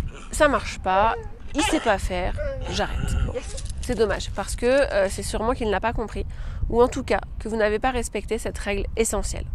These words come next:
Euh, la solution en fait elle réside en trois mots, donc c'est les trois D, durée,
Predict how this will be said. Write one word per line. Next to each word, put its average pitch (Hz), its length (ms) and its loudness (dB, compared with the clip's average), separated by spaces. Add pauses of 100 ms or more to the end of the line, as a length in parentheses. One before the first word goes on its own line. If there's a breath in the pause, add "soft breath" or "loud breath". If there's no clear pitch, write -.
(220)
Euh, 233 100 12
la 220 120 10
solution 240 360 4
en - 20 0
fait 269 160 2
elle 214 100 2
réside 214 160 -2
en 226 80 2
trois 196 220 -4
mots, - 160 -4 (200)
donc 196 140 -6
c'est 185 120 -4
les 165 80 -2
trois - 240 0
D, - 160 8 (1000 loud breath)
durée, 262 360 6